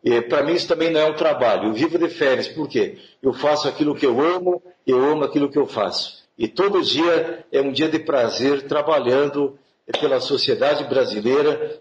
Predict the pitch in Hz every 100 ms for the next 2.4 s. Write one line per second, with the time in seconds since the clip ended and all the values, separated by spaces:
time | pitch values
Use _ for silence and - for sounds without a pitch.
0 | - 151 143 127 139 131 - 196 - 160
1 | 147 147 - 135 131 131 117 - 131 120
2 | 110 107 95 -